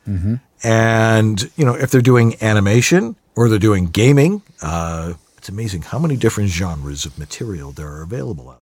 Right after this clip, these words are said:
Speaker 2: there.
Speaker 1: Mm.
Speaker 2: But if you're, if you're working from home, and a lot of us are, I'd say the majority of us are,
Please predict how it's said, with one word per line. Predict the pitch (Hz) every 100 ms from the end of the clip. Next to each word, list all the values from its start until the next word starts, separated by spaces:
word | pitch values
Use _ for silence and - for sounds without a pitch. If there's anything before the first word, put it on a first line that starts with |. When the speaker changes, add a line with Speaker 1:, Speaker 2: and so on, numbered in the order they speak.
| _
Speaker 2:
there. | _ _
Speaker 1:
Mm. | 107 92 82 _ _ _ -
Speaker 2:
But | 131 131
if | 131
you're, | 120 120
if | 127 113
you're | 110
working | 120 165 214
from | 202 196
home, | 131 110 117 170 - _ _
and | 104 101 104 90 _
a | -
lot | 80 85 110
of | 131
us | 143
are, | 143 123 135 -
I'd | 92
say | 92 110
the | 104
majority | 107 90 113 120 110
of | 98
us | 101 -
are, | 92 110 170